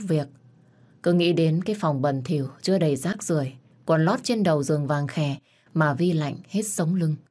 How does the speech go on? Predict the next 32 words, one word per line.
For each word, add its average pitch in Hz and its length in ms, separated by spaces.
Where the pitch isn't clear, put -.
Tháng 160 260
trước 180 220
nó 170 120
mới 165 200
bày 156 260
cho 151 140
Sương 156 340
cách 202 220
làm 143 180
ăn, 156 240
nên 185 160
dạo 156 220
này 139 200
đông 160 220
khách 214 200
lắm. 208 260
Nó 185 100
nói 190 220
giờ 180 200
đàn 147 200
ông 196 200
vào 147 180
đấy 151 200
hát 262 220
hò 135 300
thì 165 200
ít, 226 240
mà 165 180
gái 175 200
gú 208 280
thì 160 160
nhiều, 156 440